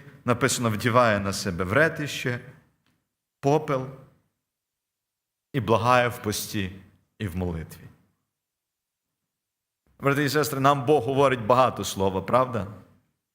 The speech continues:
Дуже багато слова. І інколи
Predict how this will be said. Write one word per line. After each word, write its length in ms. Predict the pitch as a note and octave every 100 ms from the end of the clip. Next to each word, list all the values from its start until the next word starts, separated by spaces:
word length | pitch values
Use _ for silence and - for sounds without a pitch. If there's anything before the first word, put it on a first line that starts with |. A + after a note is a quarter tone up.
| -
Дуже 240 | G3 C3
багато 380 | G2+ G2 F#2+ G2
слова. 340 | - F#2+ F#2 - - - _ _ _ _ _ _
І 300 | D3+ D3+ D#3 - - - - _ _ _ _ _ _ -
інколи 600 | F#3+ F#3 F3 E3+ E3 -